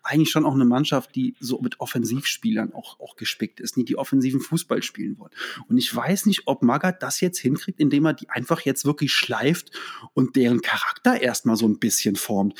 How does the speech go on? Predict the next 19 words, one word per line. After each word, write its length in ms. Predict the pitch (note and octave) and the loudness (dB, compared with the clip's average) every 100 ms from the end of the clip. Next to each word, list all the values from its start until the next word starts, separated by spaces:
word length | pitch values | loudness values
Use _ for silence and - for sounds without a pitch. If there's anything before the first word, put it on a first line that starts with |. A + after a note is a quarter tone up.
| - - | -8 -10
Da, 60 | - - | -12 -6
da 100 | - | -2
reicht 260 | - D#3+ | 0 2
doch 80 | D#3+ | 2
überhaupt 460 | D3 - C3+ D3 - | 2 2 0 -2 -4
jetzt 160 | - | -4
nicht 180 | D#3+ - | -2 -2
die 100 | B2+ | -4
Zeit 460 | - - G3 C4+ - | -2 -2 0 0 -2
für. 400 | - - G#2+ - _ _ _ - | -4 -2 -4 -8 _ _ _ -8
Ich, 240 | - - - | -4 -4 -2
also, 200 | D3+ D3 - - - _ | 0 -2 -4 -10 -16 _
ich, 180 | - - - - - _ | 0 0 -2 -10 -14 _
mir 200 | - D#3 | 4 4
fehlt 300 | D#3+ F#3 F#3+ | 4 2 2
vollkommen 480 | - G#3 - G3+ F#3 | 2 2 2 2 4
die 80 | E3 | 2
Fantasie, 720 | - D#3 D3 B2+ B2 F3 A#3+ - _ _ | 2 2 4 2 2 4 2 0 _ _
also 260 | A#2+ A#2+ - | -2 0 -2